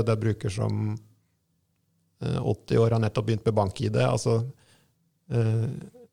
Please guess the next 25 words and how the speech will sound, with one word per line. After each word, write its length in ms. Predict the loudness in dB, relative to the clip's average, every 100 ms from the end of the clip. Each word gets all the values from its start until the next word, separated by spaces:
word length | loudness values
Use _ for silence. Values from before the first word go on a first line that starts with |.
| 0
disse 240 | 0 2
kravene, 560 | 2 6 6 6 2 2
det 140 | 4
er 80 | 4
lett, 100 | 4
liksom 240 | 2 0
lett, 180 | 0 -2 -8 _ _
eller 220 | 0 2 2 0 -4 -2 0
<laughs> 400 | 0 -4 -6 2
det 80 |
er 80 | 2
lett 140 | 2 -2
å 60 |
si 240 | 0 2 4
at 140 | 4
vi 80 | 2
skal 140 | 0 0
forklare 640 | 0 2 4 6 6 6
beslutninger 540 | 4 2 2 2 0 2
og 80 | 2
modeller 320 | 2 2 2
og 80 | 2
så 140 | 2
videre, 180 | 4 4
men, 220 | 6 4